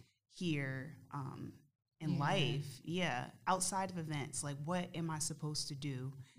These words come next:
Speaker 1: Because
Speaker 2: Mm-hmm.
Speaker 1: I know that I, you know, just by planning events, I have inspired some people, but
Speaker 2: Mm-hmm.
Speaker 1: on a bigger level, what does that mean? So that's why I said, like, work in progress, girl. 'Cause I'm
Speaker 2: Yes.
Speaker 1: figuring it out.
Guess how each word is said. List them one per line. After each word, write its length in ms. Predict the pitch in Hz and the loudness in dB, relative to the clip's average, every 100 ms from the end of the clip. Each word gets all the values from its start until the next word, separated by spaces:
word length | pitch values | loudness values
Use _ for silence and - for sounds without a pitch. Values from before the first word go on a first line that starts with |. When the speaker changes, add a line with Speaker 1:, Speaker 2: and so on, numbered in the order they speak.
| 170 | 4
Speaker 1:
Because 240 | 160 147 143 | 4 4 6
Speaker 2:
Mm-hmm. 180 | 170 | 6
Speaker 1:
I 20 | 165 | 6
know 260 | 175 196 | 6 6
that 160 | 180 - | 4 2
I, 280 | 151 156 143 - - _ _ _ _ _ _ _ _ _ | 2 0 -2 -8 -20 _ _ _ _ _ _ _ _ _
you 180 | 170 170 | -4 0
know, 260 | 139 117 - - - - | 0 -4 -10 -16 -14 -4
just 200 | 180 170 | -2 -2
by 100 | 160 | -2
planning 360 | - 196 185 | 0 0 2
events, 240 | 143 143 143 | 0 -2 -2
I 80 | |
have 260 | 156 165 180 | 0 2 2
inspired 560 | 147 - 165 165 147 - | 0 -2 0 0 0 -2
some 240 | 156 190 | -2 -2
people, 480 | 123 131 135 127 135 175 160 170 | -2 -4 -6 -12 -14 -14 -12 -4
but 140 | 185 170 | 2 4
Speaker 2:
Mm-hmm. 120 | 165 | 4
Speaker 1:
on 100 | 170 | 4
a 40 | |
bigger 360 | 151 165 170 156 | 2 2 2 2
level, 320 | 143 165 143 | 2 0 0
what 200 | 147 - | -2 -4
does 140 | 151 147 | -4 -4
that 200 | 131 139 | -4 -2
mean? 420 | 139 156 123 123 - - _ _ _ | -2 0 -2 -6 -12 -20 _ _ _
So 340 | - 165 147 135 | -2 0 0 2
that's 200 | 175 185 | 2 4
why 140 | 175 | 4
I 60 | 160 | 4
said, 440 | 160 160 143 135 - | 4 4 2 0 -4
like, 280 | 147 135 - | -4 -4 -2
work 180 | 156 156 | -4 -4
in 60 | |
progress, 500 | 135 151 147 - - | -4 -4 -6 -4 -6
girl. 280 | - 73 - 151 170 | -4 -6 -8 -8 -6
'Cause 460 | 226 240 147 143 | -2 0 0 0
I'm 60 | 165 | 0
Speaker 2:
Yes. 60 | 165 | -2
Speaker 1:
figuring 340 | 151 131 131 | -4 -6 -8
it 100 | 139 | -8
out. 280 | 143 143 | -8 -10